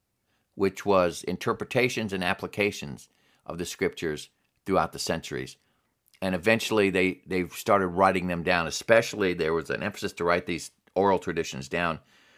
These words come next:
after the, uh, destruction of the temple by the Romans in A D seventy, so that these teachings wouldn't be lost.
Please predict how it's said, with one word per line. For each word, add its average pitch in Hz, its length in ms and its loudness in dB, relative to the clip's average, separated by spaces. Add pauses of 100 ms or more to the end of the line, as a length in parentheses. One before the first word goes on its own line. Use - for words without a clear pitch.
(640)
after 98 520 4
the, 80 340 -4
uh, 67 240 -8 (1120)
destruction 92 520 -4
of 82 60 -8
the 76 60 -10
temple 78 500 -6 (680)
by 87 140 2
the 82 100 -4
Romans 85 400 0
in 76 60 -8
A 76 120 -4
D 76 120 -6
seventy, 78 480 -2 (760)
so - 220 2
that 90 140 -2
these 95 180 -4
teachings 82 420 -6
wouldn't 82 240 -4
be 73 100 -6
lost. 71 500 -4